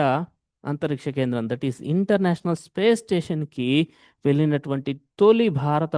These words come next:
వాయుసేన అధికారిగా ఆయనకు గుర్తింపు ఉంది అని ఆయన రివీల్ చేయడం జరిగింది. ఒక very important fact, friend, జాగ్రత్త గుర్తుపెట్టుకోండి. చంద్రయాన్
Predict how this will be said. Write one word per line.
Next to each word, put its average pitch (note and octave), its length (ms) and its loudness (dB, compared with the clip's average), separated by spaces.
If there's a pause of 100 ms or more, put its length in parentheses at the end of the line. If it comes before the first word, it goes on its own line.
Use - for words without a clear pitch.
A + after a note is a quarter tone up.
(140)
వాయుసేన C3 520 -2 (100)
అధికారిగా A#2+ 500 -2 (540)
ఆయనకు C3 300 -2 (100)
గుర్తింపు C3 420 -4 (160)
ఉంది A#2 320 0
అని B2 200 -2
ఆయన A#2+ 200 -2
రివీల్ A#2 280 -6
చేయడం A2+ 280 -8
జరిగింది. G#2+ 360 -12 (520)
ఒక C3+ 220 -2
very F#3 260 4
important D3 460 0
fact, A2+ 260 -8
friend, B2 160 -4 (100)
జాగ్రత్త B2+ 340 -2
గుర్తుపెట్టుకోండి. A#2+ 600 -2 (580)
చంద్రయాన్ A#3+ 580 6